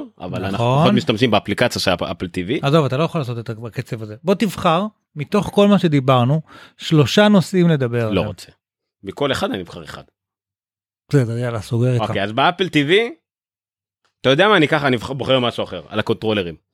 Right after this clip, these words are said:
Speaker 1: על הארקד והקונטרולרים.
Speaker 2: יופי, כי כבר דיברת על מולטי יוזר.
Speaker 1: עזוב, אתה מדהים. <laughs> רימיתי. קיצור, תמיכה בקונטרולר באופן מובנה של אקסבוקס בפלייסטיישן,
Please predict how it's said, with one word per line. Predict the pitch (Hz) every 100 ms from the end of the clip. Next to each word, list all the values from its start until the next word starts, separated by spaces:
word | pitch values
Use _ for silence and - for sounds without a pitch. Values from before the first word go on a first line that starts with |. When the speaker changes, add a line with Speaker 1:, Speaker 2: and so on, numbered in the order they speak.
| _ _ _
Speaker 1:
על | 104 107
הארקד | 151 190 233 170
והקונטרולרים. | 127 117 151 196 233
Speaker 2:
יופי, | 160 156
כי | 156
כבר | 151
דיברת | 156 151 190 190 170
על | 147 139 139
מולטי | 143 131
יוזר. | 127 120 110 95 _ _ _ _ - -
Speaker 1:
עזוב, | 113 143 175
אתה | 185
מדהים. | 143 120 -
<laughs> | 240 - 240 - - _ _ _ _ _ _ - 214 160 101 - 233 226 190
רימיתי. | 123 147 180 175 110 - - - -
קיצור, | 220 226 165
תמיכה | 143 147 185 165 147 135 127
בקונטרולר | 127 131 123 147 139 120
באופן | 117 120 120
מובנה | 107 123
של | 120 120
אקסבוקס | 120 110
בפלייסטיישן, | 87 - 175 190 185 180